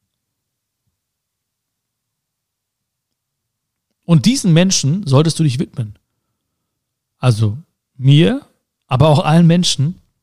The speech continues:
ja, die, die dich genau so mögen, die dich so gut finden, wie du bist. Das macht ja viel mehr Sinn. Ja, das macht ja viel mehr Sinn. Das heißt auch nicht jetzt irgendwie im Umkehrschluss, dass wir irgendwie Leute alle,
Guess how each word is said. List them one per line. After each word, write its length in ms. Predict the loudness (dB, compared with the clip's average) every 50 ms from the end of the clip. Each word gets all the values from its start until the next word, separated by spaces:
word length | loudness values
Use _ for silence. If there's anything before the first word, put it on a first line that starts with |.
| _
ja, 220 | -8 -6 -6 -6 -6
die, 460 | -8 -6 -4 -2 -2 -2 -4 -10 _
die 100 | -4 -2
dich 160 | -2 -2 -2 -2
genau 280 | -2 0 0 0 0
so 200 | 0 2 2 2
mögen, 420 | 4 2 2 2 0 0 -2 -2 -2
die 100 | 0 0
dich 240 | 0 -2 -4 -6 _ _ -20 _ _ _ _ _ _ _ _ _ _ _ _ _ _ _
so 340 | -6 0 2 2 2 2 0
gut 400 | -4 -6 -6 -4 -2 -2 -4 -6
finden, 520 | -12 -6 -2 -2 -2 -2 -2 -6 -6 -4
wie 100 | -4 -2
du 120 | 0 -2 -2
bist. 400 | -2 -4 -6 -8 -12 -16 -20 -20 _ _ _ _ _ _ _ _ _ _ _ _ _ _ _
Das 140 | -8 -4 -4
macht 220 | -4 -4 -4 -4
ja 80 | -6 -6
viel 200 | -4 -4 -4 -2
mehr 160 | 0 0 2
Sinn. 260 | 2 2 0 0 -2 -8 _ _ _ _ _ _ _ _ _ _ _ _ _ _ _
Ja, 140 | -10 -10 -8
das 120 | -8 -8
macht 120 | -6 -4 -4
ja 60 | -2
viel 120 | -2 -4
mehr 140 | -4 -4 -4
Sinn. 160 | -4 -6 -8 -10 _ _ _ _ _ _ _ _ _ _ _ _ _ _ _ _ _ _ _ _ _ _ _ _ _ _ _ _ _ _ _ _ _
Das 180 | -4 -2 0 0
heißt 200 | -2 -2 0 0
auch 80 | 2
nicht 100 | 2 4
jetzt 200 | 4 2 0 -2 -4
irgendwie 200 | -2 -2 -2 -2
im 80 | -2
Umkehrschluss, 540 | -4 -6 -6 -2 0 0 0 0 -2 -4 -4
dass 160 | -4 -6 -6
wir 80 | -4 -2
irgendwie 200 | -2 0 2 2
Leute 260 | 2 2 2 2 0
alle, 200 | 0 0 0 -2